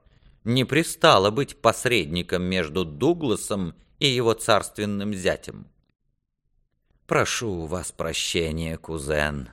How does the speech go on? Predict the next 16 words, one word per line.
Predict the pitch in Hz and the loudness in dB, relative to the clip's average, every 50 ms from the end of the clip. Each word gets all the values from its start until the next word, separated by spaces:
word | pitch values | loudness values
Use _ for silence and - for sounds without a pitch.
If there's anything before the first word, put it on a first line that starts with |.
| - - | -18 -20
сказал | - - - 80 82 76 76 80 78 73 | -16 -8 -4 -4 -2 -2 0 0 0 0
мягкосердечный | 73 76 71 - - - 71 - - 80 71 71 76 73 69 - - 73 69 | -2 -4 -8 -8 -10 -12 -10 -6 -6 -6 -4 -4 -4 -6 -6 -6 -10 -12 -12
старик. | - - - 73 71 71 69 60 - - _ _ _ _ - - - | -14 -10 -6 -6 -6 -4 -6 -10 -14 -20 _ _ _ _ -20 -20 -14
"Я | - - 160 139 117 | -6 -4 -2 -2 -2
сознаю, | - - 120 113 107 95 110 117 113 107 98 85 113 127 117 110 98 | -2 -2 -2 -2 -2 -2 -2 0 0 0 0 0 -2 -2 -2 -2 -2
что | - - - 95 92 | -4 -6 -6 -6 -6
с | - - - | -6 -6 -6
вами | 92 104 107 92 90 | -4 -4 -2 -2 -4
поступили | - - 101 95 - - 98 85 - 117 117 113 101 | -4 -6 -8 -8 -8 -6 -8 -6 -6 -4 -4 -2 -2
не | 101 107 113 107 | 0 -2 -2 -2
совсем | - 95 92 - - 117 120 120 101 | -2 -4 -4 -4 -2 -2 -2 -2 -4
справедливо, | - - - - 113 110 110 110 104 117 127 139 139 135 131 123 110 110 95 82 - - - - - _ _ _ _ _ _ | -6 -8 -8 -6 -6 -4 -4 -4 -4 -4 -4 -2 -2 -2 -2 0 0 0 0 0 -2 -6 -16 -20 -20 _ _ _ _ _ _
но | - 190 185 170 160 | -4 -2 0 0 2
моего | 151 139 127 131 139 139 147 147 | 2 2 2 4 4 4 4 4
Роция | 165 175 165 147 143 - - - 147 143 127 120 | 4 6 8 8 8 6 4 -2 0 0 2 2
убьют. | 123 135 131 113 123 127 127 123 117 117 107 - - | 2 2 0 0 0 0 2 2 0 0 -2 -4 -10